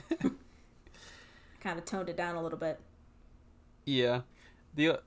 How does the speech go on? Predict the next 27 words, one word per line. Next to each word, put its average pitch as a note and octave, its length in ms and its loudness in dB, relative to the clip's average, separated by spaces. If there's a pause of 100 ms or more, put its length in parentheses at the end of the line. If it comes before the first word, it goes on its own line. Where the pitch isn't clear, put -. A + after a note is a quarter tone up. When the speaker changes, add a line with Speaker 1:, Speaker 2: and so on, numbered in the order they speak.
Speaker 1:
I D#3 100 8
have F3+ 100 6
a D#3 60 2
fun C3 280 -2
fact. B2 440 4 (100)
The, C#3 220 2
uh, B2+ 340 4
s-, - 320 -4
the D3 160 0
N E3 120 0
sixty-four, D3+ 680 0
the C3 120 -4
box, B2+ 760 4 (500)
it's D3 220 -4
the C#3 280 -4
only F3+ 680 0
N D#3 220 -2
sixty-four C#3+ 680 -4
game, B2 340 0
uh, A#2+ 240 0
out B2 120 4
of A#2 140 -4
two D3+ 220 -4
hundred D#3 240 -2
and B2+ 100 -4
ninety-six B2+ 680 -4
games A2 680 -2